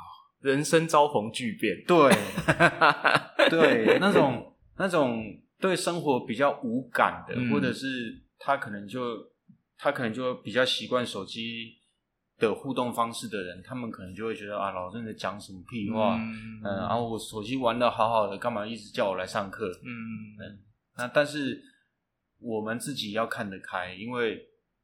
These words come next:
Speaker 2: 因为他们这个阶段有些话他们就是会听不进去。
Speaker 1: 嗯，那你自己会教学疲乏吗？
Speaker 2: 我自己会教学疲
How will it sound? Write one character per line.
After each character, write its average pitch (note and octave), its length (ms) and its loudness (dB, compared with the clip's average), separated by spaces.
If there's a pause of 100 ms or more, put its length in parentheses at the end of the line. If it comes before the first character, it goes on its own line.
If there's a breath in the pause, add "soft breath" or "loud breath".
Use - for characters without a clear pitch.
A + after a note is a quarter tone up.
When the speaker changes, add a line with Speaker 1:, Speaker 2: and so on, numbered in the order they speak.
Speaker 2:
因 B2 160 -14
为 C3 140 -4
他 C3+ 180 0
们 C3 160 0
这 B2+ 100 -8
个 A#2 120 -4
阶 A2 180 -8
段 A2 260 -2
有 F#2 100 -10
些 G#2 160 -8
话 A2+ 200 -2
他 G#2+ 120 -6
们 G2+ 120 -10
就 F#2+ 100 -14
是 F#2 180 -14
会 F#2 120 -16
听 F2 160 -18
不 E2 60 -20
进 E2+ 180 -20
去。 - 260 -16
Speaker 1:
嗯， A#2 400 -14 (200)
那 F#3+ 100 0
你 D3+ 200 2
自 D3+ 120 -10
己 B2+ 140 -2
会 A2+ 500 0 (340)
教 A#2+ 220 2
学 G2 200 -10
疲 F#2+ 260 -20
乏 - 100 -12
吗？ - 300 -12 (1080)
Speaker 2:
我 A#2+ 440 -2
自 F3 280 -6
己 A#2 240 -4
会 D#3+ 380 2
教 C3 320 2
学 G#2 260 -6
疲 G#2+ 460 -10